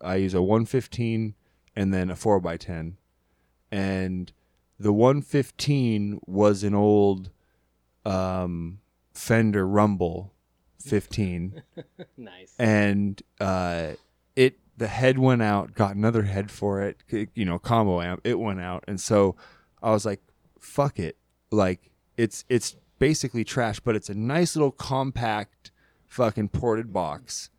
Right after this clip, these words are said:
Speaker 2: Mm-hmm.
Speaker 1: on wheels, and the space where the little combo amp head will fit an actual rack mounted head.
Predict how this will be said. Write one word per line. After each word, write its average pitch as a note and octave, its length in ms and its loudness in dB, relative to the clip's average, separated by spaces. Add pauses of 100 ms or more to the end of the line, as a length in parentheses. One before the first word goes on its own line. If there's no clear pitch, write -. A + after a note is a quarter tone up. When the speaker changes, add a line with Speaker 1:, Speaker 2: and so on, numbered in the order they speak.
(320)
Speaker 2:
Mm-hmm. A2+ 280 -6 (280)
Speaker 1:
on B2 380 0
wheels, F2+ 640 -6 (420)
and A2+ 500 2 (160)
the G#2 240 -6
space D3 500 4
where B2 160 8
the A2+ 100 6
little A2+ 200 4
combo B2+ 480 0
amp F#2+ 240 -4
head F#2+ 260 -6
will F#2 140 -4
fit A2+ 300 -4
an F#2+ 100 -10
actual G2+ 420 -6
rack F#2 360 -4
mounted E2+ 340 -10
head. C#2 240 -12